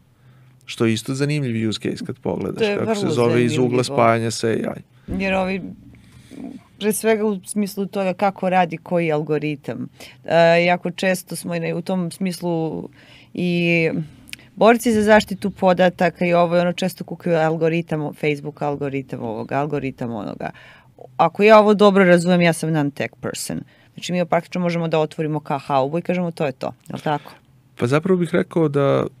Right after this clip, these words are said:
Speaker 1: bez otvaranja haube neko je možda auditovao nekada haubu,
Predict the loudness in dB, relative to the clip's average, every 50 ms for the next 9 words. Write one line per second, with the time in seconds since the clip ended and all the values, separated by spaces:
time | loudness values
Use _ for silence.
0 | -8 -6 -6 -2 0 2 2 2 2 0 -4 -2 0 0 0 0 0 -2 -2 -2
1 | 0 2 2 2 2 0 -2 -2 -4 -4 -2 -2 -2 -2 -2 -4 -4 -4 -2 -2
2 | -2 0 0 0 0 -2 -2 -6 -6 -8 -6 -6 -6 -6 -6 -6 -8 -8 -8 -6
3 | -6 -4 -2 0 0 0 0 -2 -4